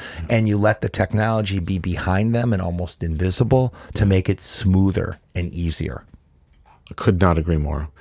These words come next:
Speaker 1: The more obvious it is, the more kind of gaming it looks. And
Speaker 2: Yeah.
Speaker 1: it diminishes the experience
Speaker 2: Right.
Speaker 1: because the team then also relies too heavily on the tech versus let's put the, the H to H first.
Speaker 2: Right.
Speaker 1: And then
Speaker 2: Yeah.
Speaker 1: things like inventory management, things like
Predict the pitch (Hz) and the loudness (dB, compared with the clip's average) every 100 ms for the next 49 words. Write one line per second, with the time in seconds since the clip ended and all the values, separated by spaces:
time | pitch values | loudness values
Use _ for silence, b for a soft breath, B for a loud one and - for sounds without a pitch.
0 | b - 107 110 98 90 92 98 98 113 | b 0 4 6 6 6 4 4 4 6
1 | 113 127 - 101 95 92 90 85 - 170 | 6 6 4 2 4 4 4 2 -4 -16
2 | - - 107 87 92 101 98 92 90 76 | -16 -2 0 0 2 4 4 4 2 0
3 | 78 71 - - - - _ _ - 107 | -2 -4 -6 -14 -16 -20 _ _ 0 2
4 | - 110 104 101 107 107 104 87 90 76 | 4 4 6 6 6 4 2 2 2 0
5 | - 90 82 69 62 - - 98 107 90 | 2 2 4 0 -4 -4 -2 2 2 2
6 | 90 - 151 104 95 95 98 - 95 87 | 0 4 6 6 6 6 4 4 4 4
7 | 82 B B B - 101 98 95 95 - | 2 B B B 4 6 8 8 6 4
8 | 98 92 95 98 87 80 73 82 107 - | 4 6 6 6 4 2 0 2 0 -2
9 | - B B B B - 101 95 98 90 | -20 B B B B 2 4 4 4 4
10 | 85 - 107 - 117 90 92 - 98 95 | 2 2 2 4 2 2 0 -2 0 4
11 | 98 107 - 85 92 78 - 107 80 85 | 6 4 0 2 2 2 2 4 4 2
12 | - 90 82 80 B B - 95 98 92 | -4 -2 -2 -4 B B -2 2 4 4
13 | 92 90 87 113 110 95 92 98 101 92 | 4 4 4 4 4 4 2 2 2 4
14 | 101 90 87 87 85 80 85 - 92 95 | 2 2 4 2 0 0 -2 0 2 2
15 | 87 87 85 - | 4 2 2 -4